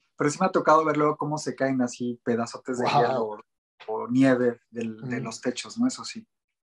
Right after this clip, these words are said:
Speaker 2: Sí, dicen que, que hasta la muerte, ¿no? Ha lle-, han, ha habido personas, ¿no? Entonces sí, esto está peligrosísimo. Pues no, yo, yo, yo también, como tú, de pronto como de lejecito sí está bonito, pero ya cuando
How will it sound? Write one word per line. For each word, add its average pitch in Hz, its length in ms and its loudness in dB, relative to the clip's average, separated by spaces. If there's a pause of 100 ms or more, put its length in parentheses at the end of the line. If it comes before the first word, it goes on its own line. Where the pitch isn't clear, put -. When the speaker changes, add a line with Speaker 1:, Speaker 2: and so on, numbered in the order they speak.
(240)
Speaker 2:
Sí, 165 160 2
dicen 165 340 4
que, 139 240 6
que 143 100 -2
hasta - 280 0
la 135 160 4
muerte, 160 500 4
¿no? 160 300 0
Ha 151 120 2
lle-, 151 200 -2
han, 139 280 -4
ha 143 60 -2
habido 151 300 -2
personas, 127 760 -4
¿no? 131 200 -4
Entonces 139 380 -4
sí, 139 440 -8
esto 143 300 -4
está 139 360 2
peligrosísimo. 143 720 0
Pues 147 180 -2
no, 175 140 2
yo, 180 220 0 (400)
yo, 156 220 2
yo 170 160 -2
también, 175 400 -2
como 147 320 -4
tú, 165 200 0
de 151 120 2
pronto 160 380 -2
como 151 280 -4
de 131 80 0
lejecito 143 720 -2
sí 170 140 -6
está 160 240 0
bonito, 143 560 0
pero 123 240 -4
ya 151 260 2
cuando 135 440 -4